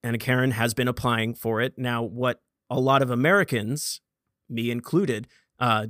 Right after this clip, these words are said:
do not know is that daca is not, you get approved and then you're good for life. It is just a two-year work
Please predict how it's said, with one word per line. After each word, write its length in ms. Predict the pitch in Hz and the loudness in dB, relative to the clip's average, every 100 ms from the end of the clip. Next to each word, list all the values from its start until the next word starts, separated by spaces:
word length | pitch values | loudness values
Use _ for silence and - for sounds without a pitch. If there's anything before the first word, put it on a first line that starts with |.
| - | -8
do 140 | - 131 | -2 0
not 200 | 120 - | 0 -2
know 420 | 147 143 120 135 | 0 2 2 0
is 180 | 123 123 | -2 -2
that 240 | 120 117 - _ _ _ | -2 -4 -6 _ _ _
daca 380 | 160 165 170 170 | 4 4 2 2
is 200 | 139 120 | 2 2
not, 300 | 135 131 131 _ _ _ | 2 2 0 _ _ _
you 120 | 120 | -6
get 160 | 120 147 | 2 2
approved 420 | 143 - 160 151 | 2 2 2 4
and 120 | 135 | 2
then 140 | 131 127 | 2 2
you're 180 | 123 | 0
good 280 | 113 139 127 | 2 2 2
for 160 | - 110 | 0 -4
life. 320 | 117 113 101 - | -4 -8 -10 -6
It 140 | 123 | -2
is 120 | 120 | -2
just 220 | - 127 - | 0 -2 -4
a 140 | 113 - | -8 -6
two-year 800 | - 156 165 139 127 123 117 110 _ | -2 0 2 2 2 4 2 -2 _
work 400 | - 107 127 113 | -10 -2 0 -2